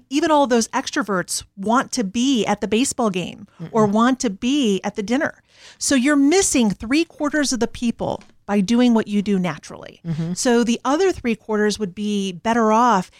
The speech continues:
Speaker 1: getting a little bonus
Speaker 2: Mm-hmm.
Speaker 1: or having some downtime or some time off or just walking into their office and saying, "That was a really good idea. I appreciate you."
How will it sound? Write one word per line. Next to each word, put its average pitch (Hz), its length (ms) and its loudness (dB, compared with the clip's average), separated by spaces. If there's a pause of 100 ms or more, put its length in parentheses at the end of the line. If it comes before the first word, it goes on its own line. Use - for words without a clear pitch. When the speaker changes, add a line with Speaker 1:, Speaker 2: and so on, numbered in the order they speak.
(140)
Speaker 1:
getting 190 260 -2
a 208 240 2
little 233 220 0
bonus 254 540 0 (160)
Speaker 2:
Mm-hmm. 185 320 0
Speaker 1:
or 226 480 4 (240)
having 214 300 2
some 247 200 2
downtime 254 480 2
or 180 100 2
some 202 180 0
time 220 260 2
off 294 340 2
or 220 140 0
just - 180 -2
walking 294 400 -4
into 277 140 -4
their - 180 -6
office 269 360 0
and 240 120 2
saying, 226 400 4 (500)
"That 349 200 0
was 247 120 4
a 202 40 6
really 226 400 4
good 196 180 2
idea. 190 500 0
I 170 120 0
appreciate 180 680 -4
you." 82 160 -8